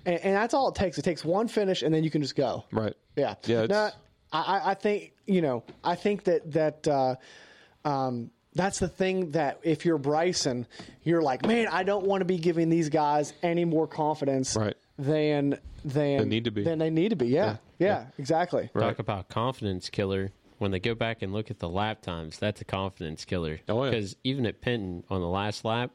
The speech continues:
Speaker 3: he was a minute and fifteen seconds faster than the next
Speaker 2: Yeah,
Speaker 3: guy.
Speaker 2: yeah. He's, he's fast, man.
Speaker 3: I mean, even, even though you get the confidence of knowing that you beat him,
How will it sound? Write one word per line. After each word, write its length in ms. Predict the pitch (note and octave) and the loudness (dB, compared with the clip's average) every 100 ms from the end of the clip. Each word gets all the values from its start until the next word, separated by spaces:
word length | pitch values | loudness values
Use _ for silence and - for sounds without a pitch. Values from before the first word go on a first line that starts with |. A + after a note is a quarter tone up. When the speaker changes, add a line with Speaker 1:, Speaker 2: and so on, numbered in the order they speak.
| - | -8
Speaker 3:
he 120 | - | -6
was 140 | A2+ | -4
a 40 | F2 | -4
minute 360 | F#2 A2 A#2 | -2 -2 -2
and 120 | F#2 - | -6 -4
fifteen 480 | A2+ - - G2 | -4 -4 -4 -4
seconds 420 | F#2+ G#2+ F#2+ E2+ - | -4 -4 -4 -8 -8
faster 560 | G2+ G2 - F2 D#2 - _ _ _ _ _ _ _ - | -6 -6 -6 -10 -10 -12 _ _ _ _ _ _ _ -4
than 140 | G#2+ | -2
the 80 | F#2+ | 0
next 260 | F#2+ G2+ G2+ | -2 -4 -2
Speaker 2:
Yeah, 60 | |
Speaker 3:
guy. 200 | G2+ E2+ | -2 -2
Speaker 2:
yeah. 120 | F#2+ A#2+ - _ _ _ - | -4 -6 -10 _ _ _ -4
He's, 200 | B2+ - - | -4 -4 -6
he's 180 | A2 D3+ | -4 0
fast, 360 | B2 C#3 F3 - | 0 0 0 -2
man. 200 | A2+ B2+ | -4 -2
Speaker 3:
I 100 | A#2+ | -4
mean, 380 | A#2+ A#2 G#2 F#2+ - - | -2 -2 -4 -6 -12 -4
even, 360 | D#3+ F#3 F3+ - _ _ - | -2 -2 -4 -6 _ _ -4
even 320 | D3+ F#3 E3+ | -2 0 2
though 140 | D#3+ | 2
you 200 | D3 C#3 | 2 0
get 160 | D3+ D3+ | 0 0
the 60 | B2 | -2
confidence 580 | C3+ C#3+ C3 A#2 G#2+ G#2+ | -2 -2 -2 -2 -2 -4
of 100 | G2 | -2
knowing 340 | G#2 A#2 B2 | 0 2 2
that 80 | A2+ | 2
you 120 | G2+ | 2
beat 200 | F#2+ B2 | 2 2
him, 260 | C3+ C#3+ | 2 0